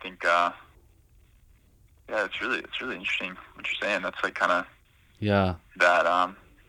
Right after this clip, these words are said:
Speaker 1: popped in my head is, or maybe that's all, like,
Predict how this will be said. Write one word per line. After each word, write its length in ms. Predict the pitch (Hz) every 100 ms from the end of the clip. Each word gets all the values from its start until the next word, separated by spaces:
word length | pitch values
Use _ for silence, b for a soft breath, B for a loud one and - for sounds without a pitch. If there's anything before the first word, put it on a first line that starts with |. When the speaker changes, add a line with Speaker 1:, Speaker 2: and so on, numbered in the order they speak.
| - _
Speaker 1:
popped 200 | - 95
in 60 | 95
my 100 | 90
head 180 | 92 90
is, 100 | 90 - - _ _ _ _ _ _ B B B B B B B B B -
or 80 |
maybe 200 | 92 95
that's 220 | 95 90 -
all, 140 | 92
like, 220 | 92 87